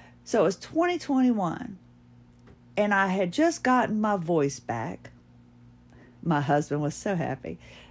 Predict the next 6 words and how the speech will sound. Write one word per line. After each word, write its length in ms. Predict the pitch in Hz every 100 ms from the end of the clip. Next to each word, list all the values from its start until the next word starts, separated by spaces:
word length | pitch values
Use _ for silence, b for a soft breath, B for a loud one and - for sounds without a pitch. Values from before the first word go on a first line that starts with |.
| B
Just 320 | 330 330 247
gotten 340 | 226 226 202
my 180 | 202 190
voice 380 | 175 156 131 147
back. 440 | - 120 160 - - - b b b b b b - - -
And 460 | 262 262 262 262